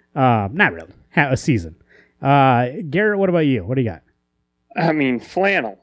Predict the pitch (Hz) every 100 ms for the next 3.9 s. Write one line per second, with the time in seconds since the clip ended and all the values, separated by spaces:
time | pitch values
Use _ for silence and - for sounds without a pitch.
0 | _ _ _ _ 143 147 - 156 135 -
1 | 165 160 113 98 _ _ 131 117 107 98
2 | - _ _ _ _ _ _ _ _ -
3 | 302 494 571 185 381 170 170 -